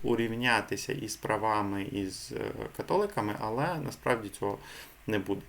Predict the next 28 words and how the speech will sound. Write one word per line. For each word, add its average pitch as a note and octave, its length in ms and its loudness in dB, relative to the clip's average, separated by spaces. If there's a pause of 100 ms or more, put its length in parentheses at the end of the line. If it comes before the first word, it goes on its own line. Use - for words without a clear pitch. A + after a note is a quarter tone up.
(340)
І A#2+ 300 2
саме F3 380 0
через B2+ 320 0
Берестейську B2+ 600 0
церковну A#2+ 480 -4 (100)
унію F3 260 -2
пот-, - 500 -6
запустяться C3+ 580 0
декілька B2 460 0
процесів. - 560 -4
Це, - 160 0
зокрема, C3+ 380 2
боротьба A#2 520 4
з, - 180 -6
е, G#2 480 2 (480)
православною F3 600 4
церквою, D3+ 420 2
оскільки C3 360 -2
вона B2+ 220 4
опиниться A#2+ 420 2
поза A2 340 2
законом G#2+ 460 -2
після - 200 -4
Берестейської - 640 -4
церковної G#2+ 560 -4
унії. G#2 460 -4 (480)
А, A#2+ 680 8 (380)
м, A#2 800 -4